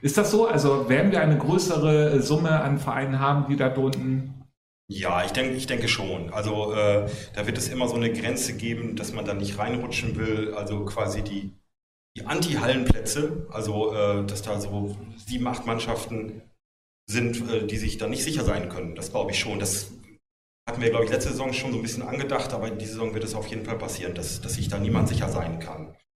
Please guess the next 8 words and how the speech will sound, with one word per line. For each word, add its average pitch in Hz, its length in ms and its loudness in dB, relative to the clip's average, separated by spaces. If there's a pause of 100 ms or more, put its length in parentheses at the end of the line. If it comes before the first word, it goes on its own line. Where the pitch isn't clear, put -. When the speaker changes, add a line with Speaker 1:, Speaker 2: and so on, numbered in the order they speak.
(400)
Speaker 2:
Also - 160 -10
wir 98 80 -4
hatten 101 100 -2
ja 104 60 0
vorhin 113 240 0
das 101 120 -2
Thema 104 280 -2
Union, 131 800 0